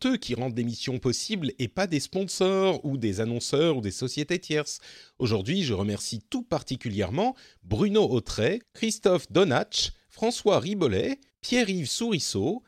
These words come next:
Marc D, Jean Delastre, Alexandre Tchonsen, Broco, Sebos et... Mais c'est super !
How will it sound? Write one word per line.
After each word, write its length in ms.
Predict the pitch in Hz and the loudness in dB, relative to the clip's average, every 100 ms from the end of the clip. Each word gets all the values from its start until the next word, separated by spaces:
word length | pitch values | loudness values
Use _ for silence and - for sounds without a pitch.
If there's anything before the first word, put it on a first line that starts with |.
| _ - | _ -2
Marc 340 | 127 202 - | 0 0 -2
D, 400 | 98 139 254 294 - | 0 2 0 -4 -6
Jean 280 | 98 185 214 | 0 2 4
Delastre, 640 | 139 123 220 - - - | 4 4 2 -2 -14 -8
Alexandre 640 | - 175 175 - 160 127 113 | 0 2 2 0 0 0 -2
Tchonsen, 720 | - 185 180 - 120 208 262 - _ 98 | 0 -2 0 0 0 0 -6 -8 _ -2
Broco, 680 | 123 233 - 147 214 - _ _ - | 2 2 4 4 4 2 _ _ -10
Sebos 760 | - 240 156 165 240 - - - _ _ _ - | 0 2 4 4 2 -2 -6 -8 _ _ _ 2
et... 340 | 165 247 - _ _ _ | 4 4 0 _ _ _
Mais 200 | 120 214 | 2 2
c'est 200 | 240 247 | 4 2
super ! 880 | 233 220 208 220 220 196 127 98 - | 2 2 4 6 6 6 2 -2 -8